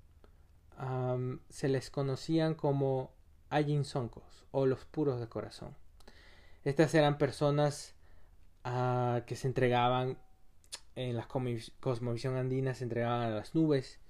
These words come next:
Eran, am, a ver, quería, eso, esto quería decir que eran personas que se retiraban a vivir a las montañas.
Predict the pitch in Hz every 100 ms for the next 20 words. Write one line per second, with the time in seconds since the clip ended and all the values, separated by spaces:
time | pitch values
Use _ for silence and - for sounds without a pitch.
0 | - - - - - - 127 127 127 131
1 | 131 117 - - - - - 127 123 117
2 | 113 110 110 104 - - - - - -
3 | - - - - - - - - - -
4 | - - 143 139 139 - 139 151 156 147
5 | 151 175 165 151 147 170 165 143 147 143
6 | - 170 - 170 165 185 - - 190 190
7 | - 170 165 151 151 147 156 156 147 139
8 | 135 143 - - 127 120 110 123 113 113
9 | 107 104 -